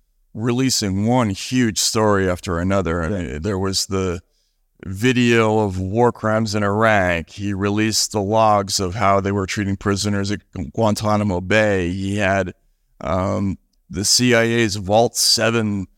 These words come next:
Speaker 1: uh, documents. There were all kinds of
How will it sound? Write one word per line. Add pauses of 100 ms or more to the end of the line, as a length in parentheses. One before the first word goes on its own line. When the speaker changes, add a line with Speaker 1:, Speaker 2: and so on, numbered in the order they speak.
(240)
Speaker 1:
uh,
documents.
There
were
all
kinds
of